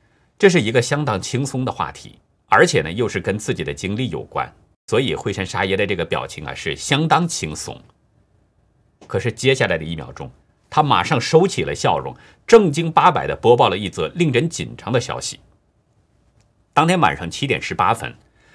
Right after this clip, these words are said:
在福岛县外海呢，发生了一次四点五级的地震，电视画面马上插入了相关的画面，然后接到导播的指令之后，他马上严肃地播报了这则快讯，并且提醒民众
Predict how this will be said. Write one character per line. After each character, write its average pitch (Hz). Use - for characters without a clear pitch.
在 165
福 170
岛 110
县 113
外 120
海 60
呢， 73
发 110
生 123
了 95
一 82
次 87
四 -
点 120
五 69
级 -
的 87
地 90
震， -
电 190
视 175
画 160
面 160
马 80
上 135
插 113
入 143
了 76
相 80
关 71
的 -
画 69
面， 62
然 131
后 156
接 135
到 131
导 73
播 104
的 117
指 -
令 69
之 -
后， -
他 143
马 110
上 117
严 78
肃 90
地 85
播 101
报 101
了 73
这 87
则 73
快 -
讯， -
并 165
且 82
提 -
醒 80
民 67
众 92